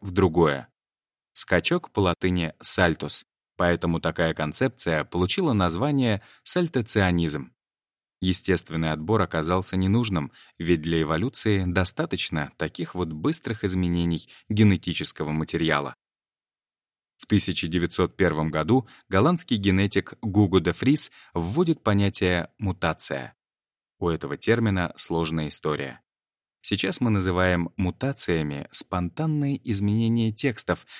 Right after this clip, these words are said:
хранящихся в генах. Причём масштаб этих изменений может быть очень разным, от практически незаметных, ничтожных по внешнему проявлению,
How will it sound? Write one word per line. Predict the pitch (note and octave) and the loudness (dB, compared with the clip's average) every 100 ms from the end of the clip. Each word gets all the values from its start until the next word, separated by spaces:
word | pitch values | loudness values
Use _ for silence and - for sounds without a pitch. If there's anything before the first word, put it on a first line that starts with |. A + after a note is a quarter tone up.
| - | -14
хранящихся | - F#2+ F2+ D#2+ - E2+ - A2+ | 0 2 2 0 -4 -6 -6 -4
в | |
генах. | A2+ F2+ C2+ - _ - - - | 0 0 -2 -10 _ -20 -20 -2
Причём | F2+ E2+ F#2+ F2 | 0 2 2 2
масштаб | F2 E2 - A#2 A#2+ | 2 0 0 0 0
этих | G#2 F2 | -2 0
изменений | F#2 E2+ F2+ E2+ D#2+ D2 - - | 0 2 2 2 0 -4 -12 -10
может | F#2 C#3 C3+ G#2+ | -2 0 0 0
быть | G#2 - - | 0 -2 -2
очень | F#2+ - F2+ | 0 2 2
разным, | E2+ E2 D2 D2 C2 _ - | 2 2 0 -4 -8 _ -6
от | G2 - | -4 0
практически | F2 E2+ F#2+ - E2+ - | 0 0 -2 -4 -4 -2
незаметных, | E2+ D#2+ D#2+ F2 G#2 - D2 - | 0 0 0 0 -2 -4 -10 -4
ничтожных | G2+ F2+ - D3+ C#3 F#2+ - | 0 0 0 0 2 0 0
по | F2 | -2
внешнему | E2 E2+ - D#2 D2+ | 0 0 -2 -6 -6
проявлению, | E2 E2+ E2+ B2+ B2 G2 | -2 -2 0 2 2 0